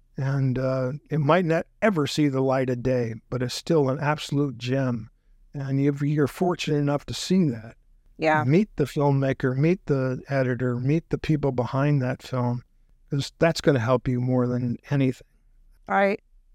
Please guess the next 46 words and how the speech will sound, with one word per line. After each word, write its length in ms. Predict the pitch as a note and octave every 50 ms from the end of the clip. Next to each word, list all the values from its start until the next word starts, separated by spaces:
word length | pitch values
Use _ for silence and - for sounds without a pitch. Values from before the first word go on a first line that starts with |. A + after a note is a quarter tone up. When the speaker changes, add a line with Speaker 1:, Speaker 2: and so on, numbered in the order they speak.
| - _ -
Speaker 2:
Yeah, 160 | G3+ G3 F#3
I 100 | F#3 F#3
Speaker 1:
So, 100 | F#3 - -
Speaker 2:
agree. 200 | E3+ F3 E3+ D#3+
Speaker 1:
yeah, 220 | D#3+ D#3 C#3 C3 A#2 B2+
go 160 | D3 G3 A3
to 60 | G#3
a 100 | F#3+ E3 D3
lot 180 | D3 C#3+ C#3+
of 80 | C3 -
film 300 | - - B2 A#2+ B2 -
festivals, 640 | - A#2+ A#2+ A2+ - - A2+ A2 A#2 A#2 B2 B2+ C3
even 240 | C#3 C#3 C3+ C#3 C3+
though 160 | C3+ B2+ C3
s-, 140 | A#2+ - -
you're 200 | - D3+ C3+ C#3
just 240 | C3 C3+ B2 - -
gonna 160 | C#3 C3 B2+ B2
be, 140 | B2+ C3
you 140 | B2+ B2+ C3
know, 120 | B2+ B2 - -
eighty 220 | C#3 C#3+ C#3 C#3+ C3+
percent 340 | - B2+ - - D3 C#3+ C3+
of 60 | A#2+
those 180 | A#2 A#2+ A2 A2
movies 380 | B2 B2+ C3+ C3 B2+ B2 A2+ A#2
are 60 | B2
gonna 140 | B2 B2 B2+
be 100 | B2 B2+ A#2
crap, 420 | - - C3+ C3+ C3 B2+ B2+ - - _
but 180 | D3 D3 C3 - - _ _ _ _ _ _ _ _ _ _
it's, 280 | D3 C3+ B2+ - - -
uh, 280 | C#3 C3 B2+ B2+ C3 C#3 B2+ C3 - -
there 240 | D3+ C#3 - -
are 160 | D3 D3 D3 C#3+
some 220 | - - C#3+ C3
gems 360 | C3 A#2 C3 C3+ C3 B2+ A2 C3
out 240 | B2+ C3 C3+ C3
there. 240 | - - A2 - - _ _ - - _ _ _ _ -
Speaker 2:
Why 420 | - A#3+ A3 A3+ A3+ B3 C#4 D4+
don't 220 | E4 F#4 F#4 -
we 640 | - C#4 C#4+ C#4+ C#4 C4+ C4 C4 C4 B3+ B3 B3 A3
give 280 | F3 - B3 A#3 G3+
the 120 | G#3+ B3 G#3
audience 480 | F#3 G#3+ G#3 G#3+ G#3 G#3 G3+ - -
when 640 | G#3+ F#3 E3+ F3 G3 G#3+ A3 A3+ A3+ A3+ A#3 A#3+ -